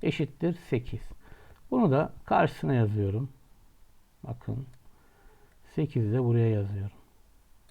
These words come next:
Şimdi bir ve sekizi çarpıyorum çocuklar. Şuraya yazayım. Bir çarpı sekiz. Bir kere sekiz, sekiz. Bunu da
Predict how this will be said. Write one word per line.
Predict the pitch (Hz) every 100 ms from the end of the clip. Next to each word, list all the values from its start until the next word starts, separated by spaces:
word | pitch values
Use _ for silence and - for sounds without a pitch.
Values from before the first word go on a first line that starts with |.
| - - - - - - - - - - - - - - - - - - - - - -
Şimdi | - - 262 240 143 113 156 - - - - - - - - -
bir | 151 214 185
ve | 131 120
sekizi | - 185 131 120 156
çarpıyorum | 143 120 - - 104 101
çocuklar. | - - - - - - _ - - - -
Şuraya | - 123 113
yazayım. | 113 110 107 117 123 - 123
Bir | 120 123 131
çarpı | - 117 107 104 123
sekiz. | - 110 - 107 -
Bir | 185 180
kere | 123 113
sekiz, | - 123 175 185
sekiz. | - - 120 - - - - - - - - - - - - - - - - - -
Bunu | 269 185
da | 113 123